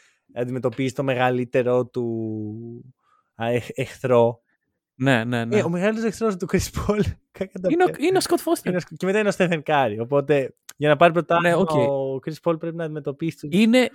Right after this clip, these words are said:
Speaker 1: τους φόβους.
Speaker 2: είναι η αρχή, είναι η αρχή αυτή.
Speaker 1: Ε, θα σου πω το εξής, ωραία.
Speaker 2: Μμμ.
Speaker 1: Λέγαμε στη, όλη τη χρονιά ότι τα μεγάλα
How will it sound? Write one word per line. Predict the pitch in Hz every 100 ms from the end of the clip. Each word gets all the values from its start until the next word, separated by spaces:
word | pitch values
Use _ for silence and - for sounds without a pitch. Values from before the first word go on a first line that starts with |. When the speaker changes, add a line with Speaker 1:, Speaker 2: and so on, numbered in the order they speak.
| _
Speaker 1:
τους | - 143
φόβους. | - 147 147 127
Speaker 2:
είναι | 214
η | 233
αρχή, | 196 165 202 151 - _
είναι | - 165 208
η | 208
αρχή | 165 147 196
αυτή. | 131 - 110 113 - _ _ _ _ _ -
Speaker 1:
Ε, | 139 139 135 135
θα | 139
σου | -
πω | 202 190
το |
εξής, | 196 151 - 156 117 -
ωραία. | 117 123 117
Speaker 2:
Μμμ. | - _ _ _ _ _ -
Speaker 1:
Λέγαμε | 160 190 202 196
στη, | 175 139 127 147
όλη | 160 156
τη |
χρονιά | - 147 127 131 160
ότι | -
τα | 143
μεγάλα | 143 127 156 170